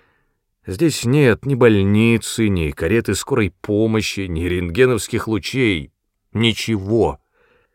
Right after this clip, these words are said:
Когда больному нужна операция, ее делают на кухонном столе, а потом моют руки в раковине.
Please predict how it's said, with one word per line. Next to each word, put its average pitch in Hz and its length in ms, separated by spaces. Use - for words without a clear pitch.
Когда 73 280
больному 117 520
нужна 104 340
операция, 104 680
ее 101 300
делают 110 460
на 92 120
кухонном 117 480
столе, 95 680
а - 20
потом 85 640
моют 113 340
руки 101 280
в 76 120
раковине. 69 600